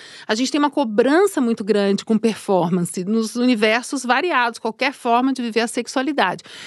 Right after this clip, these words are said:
Então, se tem aquela cobrança enorme, "Eu tenho que fazer assim, eu tenho que fazer assado", ou mais do que isso.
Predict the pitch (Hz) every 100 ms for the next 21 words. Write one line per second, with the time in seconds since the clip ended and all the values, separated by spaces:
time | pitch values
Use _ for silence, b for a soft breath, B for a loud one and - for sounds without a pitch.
0 | B 285 311 330 - 349 403 415 277 277
1 | 240 240 240 233 233 247 226 196 226 233
2 | 277 311 277 262 254 - 240 220 247 240
3 | 226 214 214 - 196 190 - 240 277 233
4 | 226 247 254 - 254 165